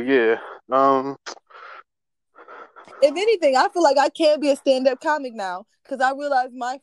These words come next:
Speaker 2: fucking behavior in this. 'Cause that's, stand-up comics are really good at going up there and making fun of situations they've even been a part of, or most people can relate to. Now that I've seen the error of my ways, 'cause I don't even wanna talk about, like, let's say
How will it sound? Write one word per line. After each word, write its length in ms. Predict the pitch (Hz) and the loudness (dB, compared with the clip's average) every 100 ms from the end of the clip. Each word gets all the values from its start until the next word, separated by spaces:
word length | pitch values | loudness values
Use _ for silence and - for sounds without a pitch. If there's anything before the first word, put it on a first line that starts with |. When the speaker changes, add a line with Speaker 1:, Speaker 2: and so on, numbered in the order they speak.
| _ | _
Speaker 2:
fucking 300 | 294 285 269 | -16 -14 -18
behavior 460 | 247 285 311 247 196 | -12 -12 -12 -14 -16
in 80 | |
this. 120 | - - | -18 -14
'Cause 120 | 247 | -8
that's, 260 | 262 294 240 | -8 -10 _
stand-up 380 | 339 370 311 | -10 -8 -8
comics 360 | - 320 302 262 | -8 -10 -10 -12
are 100 | 226 | -12
really 160 | 269 240 | -12 -10
good 200 | 254 262 | -8 -6
at 100 | 214 | -4
going 200 | 262 254 | -4 -4
up 120 | 226 | -6
there 100 | 233 | -8
and 80 | 220 | -8
making 300 | 233 226 214 | -12 -14 -10
fun 180 | 247 247 | -6 -6
of 80 | |
situations 680 | 233 247 220 220 226 202 185 _ _ _ | -8 -12 -10 -10 -10 -14 -20 _ _ _
they've 140 | 214 | -2
even 200 | 247 214 208 | -2 -2 -2
been 100 | 196 | -4
a 60 | |
part 280 | 180 269 269 | -4 -2 -2
of, 220 | 254 262 - | -4 -8 -8
or 120 | 202 | -6
most 240 | 226 254 | -4 -6
people 220 | - 214 | -8 -12
can 140 | 214 220 | -12 -10
relate 300 | 202 202 196 | -10 -10 -12
to. 180 | - 55 _ _ _ _ | -16 -18 _ _ _ _
Now 440 | 202 220 294 339 311 | -2 2 2 2 0
that 140 | 269 | 0
I've 160 | 247 240 | -2 -4
seen 260 | - 269 | -10 -10
the 100 | 247 - | -10 -10
error 260 | 220 247 254 | -8 -6 -6
of 100 | 233 | -8
my 180 | 226 233 | -10 -10
ways, 560 | 220 233 262 269 _ _ _ _ _ _ _ _ _ _ _ _ _ _ _ _ _ | -8 -8 -10 -16 _ _ _ _ _ _ _ _ _ _ _ _ _ _ _ _ _
'cause 140 | 262 | -8
I 60 | 233 | -4
don't 180 | 370 311 | -4 -6
even 160 | 277 254 | -10 -10
wanna 160 | 247 | -10
talk 220 | 285 285 | -6 -6
about, 220 | 240 208 196 | -6 -6 -4
like, 200 | 190 202 | -6 -6
let's 240 | 262 330 | -8 -8
say 340 | 269 220 226 | -8 -8 -10